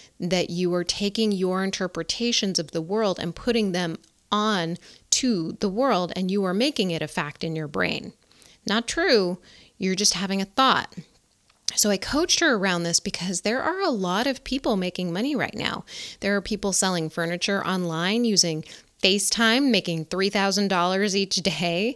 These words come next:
There are people who've just thrown up a website really quick so that they could sell things. There's people who are on Instagram right now who are making a business for their restaurant,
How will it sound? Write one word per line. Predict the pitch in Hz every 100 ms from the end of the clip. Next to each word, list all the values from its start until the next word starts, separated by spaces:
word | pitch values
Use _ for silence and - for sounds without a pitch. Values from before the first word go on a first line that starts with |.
| - - - -
There | 190 196 185 185
are | 175
people | 175 208 208 202
who've | 165
just | 190 - -
thrown | 175 175 196 202
up | 202 196
a |
website | 190 170 170 - 190 -
really | 185 185 185
quick | - 190
so | - 196
that | 175
they | 170
could | - 165
sell | - 165 190
things. | 190 220 220
There's | 180 -
people | 190 180 180
who | 180
are | 175
on | 156 151
Instagram | 180 190 - 185 190 190 190
right | 190 -
now | 190 190 190 - - - -
who | 202 175 165 165
are | 175 175
making | 165 165 190 175
a | 165
business | 175 170 170 -
for | 180
their | 175 156
restaurant, | 156 165 - 208 202